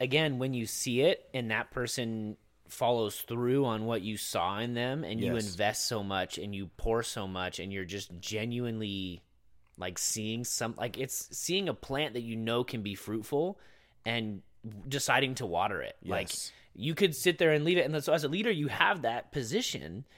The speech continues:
Speaker 2: Yeah.
Speaker 1: And someone, like you said, your boss took a chance on you.
Speaker 2: Mm-hmm.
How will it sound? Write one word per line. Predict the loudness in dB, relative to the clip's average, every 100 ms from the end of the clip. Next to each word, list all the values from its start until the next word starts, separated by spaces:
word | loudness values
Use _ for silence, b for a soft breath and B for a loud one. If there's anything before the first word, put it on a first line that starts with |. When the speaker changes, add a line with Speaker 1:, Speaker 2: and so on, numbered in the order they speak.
| b
Speaker 2:
Yeah. | b
Speaker 1:
And | -4 -2
someone, | -2 0 2 0
like | 0 -2
you | -2
said, | 0 0 0
your | 2
boss | 4 4 0
took | -4
a | -4
chance | -2 -2 0
on | 0 0
you. | 0 0
Speaker 2:
Mm-hmm. | -2